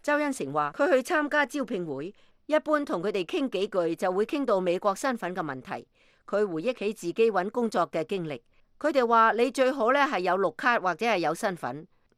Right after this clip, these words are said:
周恩成話佢只係有 option，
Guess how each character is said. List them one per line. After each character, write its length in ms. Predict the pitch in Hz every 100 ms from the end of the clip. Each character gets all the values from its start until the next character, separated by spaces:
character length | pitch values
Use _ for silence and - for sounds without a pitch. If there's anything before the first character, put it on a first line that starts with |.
| _
周 140 | 277 294
恩 180 | 285
成 240 | 247 165 143
話 320 | 156 156 - -
佢 140 | 214
只 160 | - 247
係 180 | 247 180
有 380 | 165 165 180 -
option， 440 | 240 - - 117